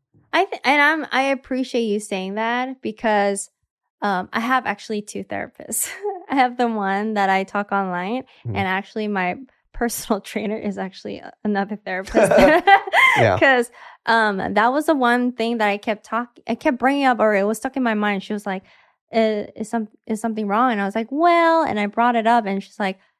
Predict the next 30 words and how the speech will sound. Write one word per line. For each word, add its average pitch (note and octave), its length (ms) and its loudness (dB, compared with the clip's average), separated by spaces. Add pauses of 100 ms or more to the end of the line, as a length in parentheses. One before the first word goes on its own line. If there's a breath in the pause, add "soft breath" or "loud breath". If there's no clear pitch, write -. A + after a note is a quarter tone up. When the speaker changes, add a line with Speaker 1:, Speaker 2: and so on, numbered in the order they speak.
(140)
Speaker 1:
I G#3 60 -2
brought B3+ 200 4
up B3+ 120 0
the G#3+ 80 2
whole, G3 260 0
you F#3 80 -4
know, F#3+ 220 -4
like, - 240 -6
"I - 60 -8
feel B3+ 160 -6
like C#4 120 -2
my D#4 120 -2
value A#3+ 380 0
is C4 120 -4
just - 240 -10
very G#3+ 180 -2
underappreciated." G#3 960 -6
And F#3+ 80 -10
it's F#3 160 -10
just - 160 -16
like, D2+ 160 -14 (640)
"Well, F3 200 -8
are G3 40 -12
you F#3 120 -10
gonna F#3 260 -12
talk - 360 -10
about F#4 100 -4
that?" C#5 800 -4
And G#3 160 2
I, G#3+ 140 0